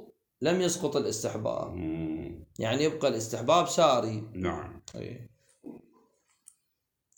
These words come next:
Speaker 1: هاي عندنا رواية أيضا، سألت، يقول عبد الله،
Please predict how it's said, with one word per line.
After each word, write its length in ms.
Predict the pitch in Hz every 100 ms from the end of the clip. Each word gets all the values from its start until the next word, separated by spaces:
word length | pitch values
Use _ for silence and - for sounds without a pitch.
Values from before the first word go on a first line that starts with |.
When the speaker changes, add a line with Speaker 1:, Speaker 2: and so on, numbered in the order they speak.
| -
Speaker 1:
هاي 160 | 147 147
عندنا 260 | 156 151
رواية 460 | 135 143 156 135 113
أيضا، 340 | 113 110 107
سألت، 400 | 104 131 143 143
يقول 480 | 127 113 110 143 147
عبد 240 | 113 117 127
الله، 460 | 127 113 113 110